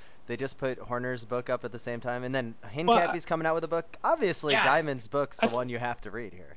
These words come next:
Speaker 2: I think Horner writes an article for them, too, doesn't he?
Speaker 1: Oh, he does? Okay.
Speaker 3: Oh,
Speaker 2: Maybe
Speaker 3: I don't think so.
Speaker 2: semi-regularly. I don't know.
Speaker 1: All right.
Speaker 2: I
Speaker 1: Well,
Speaker 2: get all my
Speaker 3: George
Speaker 2: new-,
Speaker 3: books.
Speaker 2: I get all my news from Twitter.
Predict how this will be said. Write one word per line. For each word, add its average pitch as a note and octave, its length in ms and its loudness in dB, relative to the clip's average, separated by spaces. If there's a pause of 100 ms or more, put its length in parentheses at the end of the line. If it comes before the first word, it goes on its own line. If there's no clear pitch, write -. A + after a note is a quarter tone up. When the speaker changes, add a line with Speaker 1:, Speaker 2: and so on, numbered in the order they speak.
Speaker 2:
I A3+ 80 8
think F#4 240 8
Horner D#4 340 2
writes G3 240 2
an F#3 60 2
article E3+ 380 4
for - 120 -2
them, D#3 200 2
too, D#3 240 2
doesn't D3+ 180 0
he? G#3+ 280 -2
Speaker 1:
Oh, A2+ 120 -2
he G#2+ 100 -4
does? G#2+ 280 -6
Okay. F#2+ 100 -8
Speaker 3:
Oh, F#2+ 420 -6
Speaker 2:
Maybe G3+ 260 8
Speaker 3:
I - 20 10
don't - 100 8
think F#3+ 140 6
so. F3 100 6
Speaker 2:
semi-regularly. C#3 680 -2 (720)
I F3+ 100 -6
don't D3+ 120 -4
know. A#2+ 180 -10 (1500)
Speaker 1:
All C3 80 -2
right. D3+ 300 0
Speaker 2:
I - 80 -
Speaker 1:
Well, C#3 280 8
Speaker 2:
get D#4 100 8
all A#3 200 10
my A#3+ 140 12
Speaker 3:
George G3+ 40 8
Speaker 2:
new-, G3 120 8
Speaker 3:
books. G3+ 120 2
Speaker 2:
I G#3+ 100 4
get A3+ 120 0
all A3 160 2
my A3 120 0
news G3 260 2
from F3 200 -8
Twitter. F3+ 500 -4